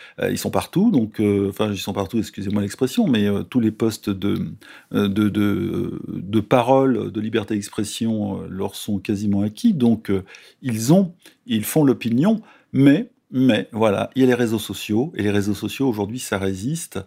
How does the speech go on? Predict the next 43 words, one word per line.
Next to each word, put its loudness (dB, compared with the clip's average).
ça -6
renacle, -2
et 6
sur -2
les -2
réseaux 0
sociaux, -2
Foresti, -6
c'est -12
une -8
star, 0
hein, -6
et -2
c'est -4
l'inverse 2
de, -2
de, -4
des -4
médias 0
mainstream, -4
hein. -16
Et -4
c'est -6
ce -10
qu'il -4
faut 2
voir, 4
c'est -16
qu'il -6
y -2
a -2
aussi -6
une -2
bataille 0
de -8
ces -8
deux -2
côtés, 0
euh, -2
qui, 4
euh, 2
qui -6
laisse, 2